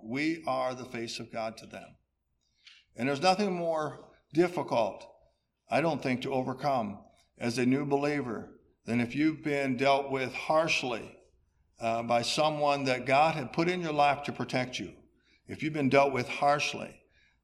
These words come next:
there's, it's a very difficult thing to overcome that concept that God is a harsh God.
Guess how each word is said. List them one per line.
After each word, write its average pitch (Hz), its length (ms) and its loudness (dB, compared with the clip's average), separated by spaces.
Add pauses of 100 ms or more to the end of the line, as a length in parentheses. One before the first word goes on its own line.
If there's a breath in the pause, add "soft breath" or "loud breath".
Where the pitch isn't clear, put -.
(180)
there's, 113 240 -2
it's 110 220 -6
a 120 60 -14
very 139 280 0
difficult 156 560 -2
thing 120 460 -4 (120)
to 123 160 -2
overcome 127 560 -2
that 110 240 -2
concept 131 460 -4
that 107 140 -8
God 113 280 0
is 101 140 -8
a 107 80 -6
harsh 104 340 -8
God. 98 320 -16